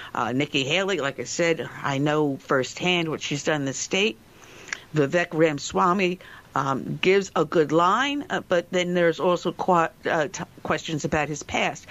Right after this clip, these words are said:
And we can go on down the line, candidate by candidate. And I still don't see anyone as strong as we see in Trump. And the more they attack him,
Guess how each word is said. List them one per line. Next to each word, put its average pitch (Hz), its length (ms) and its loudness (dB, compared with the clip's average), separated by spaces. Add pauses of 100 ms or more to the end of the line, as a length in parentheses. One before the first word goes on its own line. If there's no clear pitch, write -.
(220)
And 240 120 2
we 339 140 4
can 277 100 2
go 208 280 2
on 202 360 2
down 180 320 0
the 139 100 2
line, 170 400 2
candidate 165 500 0
by 139 160 0
candidate. 254 580 -2 (720)
And 160 240 0
I 170 80 0
still 247 340 2
don't 294 240 2
see 220 300 2
anyone 165 680 2 (460)
as 151 160 0
strong 170 760 2 (280)
as 147 180 -4
we 185 100 6
see 147 240 2
in 156 120 4
Trump. - 360 0 (520)
And 147 180 2
the 156 80 2
more 185 420 6
they 240 160 4
attack 220 440 -2
him, 302 120 -6